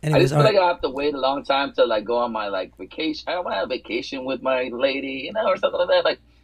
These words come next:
Speaker 2: like I said, if maybe if the kids were a little older, it'd be different. And then, like I said, we could throw a bunch of variables in here to make it, like, way harder of a situation, but we're just going off of, you know, what we're throwing out there. So I'm gonna kill her. No offense to anyone that has three plus kids. You can still get the D, though.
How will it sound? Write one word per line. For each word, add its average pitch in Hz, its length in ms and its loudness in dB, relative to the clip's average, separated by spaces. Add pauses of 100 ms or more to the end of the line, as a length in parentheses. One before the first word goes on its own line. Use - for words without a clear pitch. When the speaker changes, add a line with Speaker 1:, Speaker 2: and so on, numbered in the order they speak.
Speaker 2:
like 170 100 4
I 175 60 6
said, 202 160 4
if 147 100 4
maybe 180 300 4
if 147 160 4
the 123 80 2
kids 175 220 4
were 165 60 8
a - 20 6
little 160 140 8
older, 156 440 4
it'd 131 180 -10
be 135 100 -4
different. - 420 -4
And 117 140 2
then, 120 100 -2
like 139 160 2
I 139 40 0
said, 135 180 2
we 156 80 4
could 170 120 2
throw 165 80 8
a 151 60 2
bunch 143 200 2
of 117 60 -4
variables 135 400 2
in 127 100 -6
here 131 200 -2
to 120 120 -6
make 117 240 -4
it, 104 80 -4
like, 104 200 -4 (460)
way 131 240 6
harder 127 320 6
of 113 80 0
a 113 60 -2
situation, 123 560 -4
but 120 180 4
we're 160 100 0
just - 400 -2
going 151 240 2
off 135 200 -2
of, 120 260 -6
you 127 120 -4
know, 101 80 -4
what 107 100 0
we're 110 140 0
throwing 104 200 4
out 87 200 -4
there. - 160 -8
So 120 100 2
I'm 151 100 4
gonna 190 140 0
kill 175 260 6
her. 156 260 8 (460)
No 151 140 2
offense 151 300 0
to 143 100 0
anyone 135 260 0
that 135 100 4
has 127 100 0
three 139 180 -8
plus 123 240 2
kids. 120 400 0
You 117 80 -4
can 117 100 -10
still 117 200 -2
get 107 160 -2
the 98 80 -8
D, 104 200 -2
though. 90 220 -4